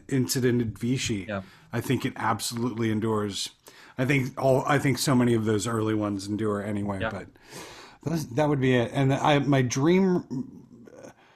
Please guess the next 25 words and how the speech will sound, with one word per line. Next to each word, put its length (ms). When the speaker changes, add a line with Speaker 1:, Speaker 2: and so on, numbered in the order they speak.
Speaker 1:
listen, 420
any, 260
I, 340
I 20
would 160
be 120
an 80
idiot 300
if 140
I 40
didn't, 360
if 160
I 80
didn't 240
wanna 180
play 200
Willy 280
Loman 600
at 120
some 220
point, 240
Speaker 2:
Yeah, 240
Speaker 1:
you 60
know? 140
Speaker 2:
absolutely. 520